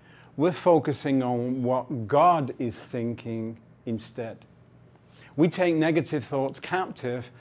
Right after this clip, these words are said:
by finding the opposite God thought instead. So, for example, instead of thinking harshly about someone,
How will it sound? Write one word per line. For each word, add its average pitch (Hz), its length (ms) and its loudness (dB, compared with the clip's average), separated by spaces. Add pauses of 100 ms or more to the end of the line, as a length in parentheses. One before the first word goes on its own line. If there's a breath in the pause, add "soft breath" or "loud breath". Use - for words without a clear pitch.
(320 loud breath)
by 143 180 2
finding 151 600 4
the 139 260 2
opposite 143 880 0
God 160 360 4
thought 117 680 -6 (1040)
instead. 123 640 -4 (260)
So, 143 220 -2
for 131 100 -2
example, 135 580 -2 (840 soft breath)
instead 165 340 4
of 208 140 2
thinking 160 500 2
harshly 165 680 0
about 120 400 -6
someone, 107 540 -10